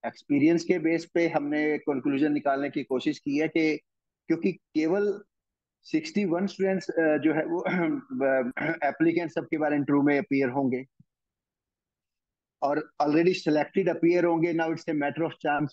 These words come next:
of selection and time। और वो किस mindset से जा रहे होंगे और जो, अ, इंटरव्यू bored होगा, इंटरव्यू कमेटी होगी, वो किस mindset,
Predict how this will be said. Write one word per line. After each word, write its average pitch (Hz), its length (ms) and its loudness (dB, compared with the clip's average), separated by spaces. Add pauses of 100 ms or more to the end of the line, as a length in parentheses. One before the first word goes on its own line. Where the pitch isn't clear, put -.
of 147 60 -6 (160)
selection 143 480 2
and 139 140 -2
time। 135 200 -2 (1300)
और 147 140 -2
वो 143 180 0
किस 170 220 -4
mindset 165 400 -2
से 170 140 -4
जा 147 160 0
रहे 151 140 2
होंगे 165 300 2
और 165 140 0
जो, 160 340 0 (680)
अ, 127 360 0 (120)
इंटरव्यू 156 300 0
bored 170 380 0
होगा, 151 280 0
इंटरव्यू 147 240 -4
कमेटी 147 440 -4
होगी, 151 460 0
वो 196 120 0
किस 156 220 -6
mindset, 131 440 -4